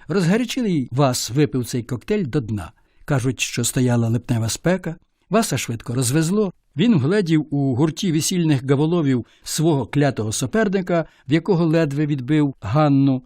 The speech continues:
Вас посунув на нього з кулачиськами, а вони в нього були як пудові гирі на свого недруга. Той кинувся тікати,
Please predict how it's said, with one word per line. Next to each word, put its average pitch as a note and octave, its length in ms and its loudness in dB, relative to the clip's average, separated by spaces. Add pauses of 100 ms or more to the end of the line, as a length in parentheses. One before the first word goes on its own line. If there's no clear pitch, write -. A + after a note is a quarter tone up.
(240)
Вас A#3+ 240 0
посунув F3+ 580 0
на D3+ 120 4
нього D3 260 4
з - 80 -8
кулачиськами, F3+ 920 0
а D#3 80 0
вони E3+ 220 2
в G#3 40 -2
нього C#3+ 260 2
були C3+ 220 2
як B2 240 0
пудові G3 400 0
гирі C3 600 2
на C3 120 -4
свого D#3+ 340 -2
недруга. A2 580 -4 (240)
Той E3+ 140 2
кинувся D#3+ 420 0
тікати, D#3 500 -6